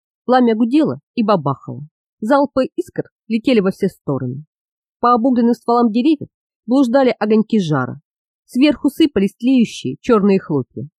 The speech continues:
Чума! Понесло же меня в этот мир. Полежать на бревне, погреться, спокойно подумать. Подумала, мать вашу. Только расслабилась, как над головой вжикнула горящая стрела. Воткнулась в стену. Потом еще одна, и началось.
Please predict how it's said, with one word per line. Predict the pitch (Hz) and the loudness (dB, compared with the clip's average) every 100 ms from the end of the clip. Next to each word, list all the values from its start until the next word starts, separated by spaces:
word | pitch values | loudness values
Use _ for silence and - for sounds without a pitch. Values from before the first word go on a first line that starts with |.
| _ _ | _ _
Чума! | - 320 254 147 127 131 _ _ _ _ _ _ _ | 2 4 4 2 -2 -8 _ _ _ _ _ _ _
Понесло | 269 254 - 233 | 2 2 2 2
же | 277 | 4
меня | 277 262 | 4 4
в | 233 | 2
этот | 226 214 | -2 -2
мир. | 170 120 - _ _ _ | -2 -2 -8 _ _ _
Полежать | - 320 277 180 | 0 2 4 2
на | 208 | 0
бревне, | 214 254 302 359 | 0 2 4 2
погреться, | - 208 294 339 - - _ | 0 0 0 -2 -6 -20 _
спокойно | 262 - 247 220 | -2 2 2 2
подумать. | 233 208 135 113 - _ _ _ _ _ _ | 0 -4 -4 -8 -12 _ _ _ _ _ _
Подумала, | 427 214 180 151 147 156 | 2 4 4 2 -2 -4
мать | 208 185 - | 0 0 -2
вашу. | 160 156 - - _ _ _ _ | -6 -8 -10 -20 _ _ _ _
Только | 370 302 320 | 2 2 2
расслабилась, | 339 - 381 247 165 - | 0 2 0 2 0 0
как | 262 | 0
над | 269 233 | 2 2
головой | 262 277 330 330 _ | 4 4 2 -2 _
вжикнула | 196 240 - 208 196 | -2 0 2 2 2
горящая | 202 208 - 196 | 0 -2 0 -2
стрела. | - 190 175 120 143 _ _ _ | -2 -4 -4 -4 -10 _ _ _
Воткнулась | 285 - 269 190 170 | -6 0 2 4 2
в | - | -4
стену. | _ 170 120 143 _ _ _ _ _ _ - | _ -4 -4 -6 _ _ _ _ _ _ -6
Потом | 294 311 | 0 2
еще | 277 - - 151 | 2 0 -2 -2
одна, | 135 143 - | -2 -8 0
и | 277 | 4
началось. | 220 - 196 139 131 - | 4 2 -2 -2 -4 -10